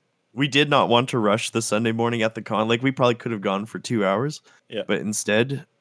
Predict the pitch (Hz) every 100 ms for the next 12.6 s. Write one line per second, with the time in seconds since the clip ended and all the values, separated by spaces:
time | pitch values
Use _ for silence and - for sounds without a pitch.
0 | _ 117 117 120 113 104 - 107 110 101
1 | 98 107 107 - 98 101 123 147 - 143
2 | 143 151 165 - - 135 123 139 143 143
3 | 135 147 - 165 185 - _ _ _ -
4 | 131 139 135 135 143 135 143 131 - 139
5 | 107 98 98 95 101 110 113 101 95 107
6 | 117 104 110 98 101 - 120 123 - _
7 | _ _ _ 110 - - 226 _ _ _
8 | _ _ _ _ _ 113 120 113 120 110
9 | 104 95 92 113 - - - 139 131 -
10 | 127 - _ _ _ - - - _ _
11 | _ _ _ _ 170 165 143 139 165 127
12 | 156 143 226 233 -